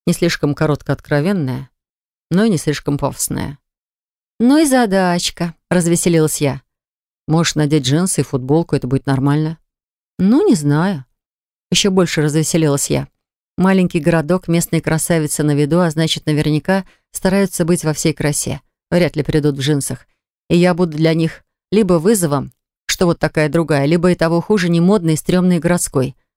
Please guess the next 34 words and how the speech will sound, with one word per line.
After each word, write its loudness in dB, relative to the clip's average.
Пойду 0
подумаю, 0
в -6
общем. -6
Вернулась 2
в -4
свою 0
комнату. -4
Жутко -2
весело. -2
Давно 2
я 2
не 2
испытывал -2
таких -4
трудностей -2
с -6
выбором 0
наряда. -2
Еще 0
и 2
с -2
учетом -2
того, 0
что -4
много -2
вещей 0
в -8
командировку -2
не 0
брала, 0
тем -4
более 0
вечерних. -4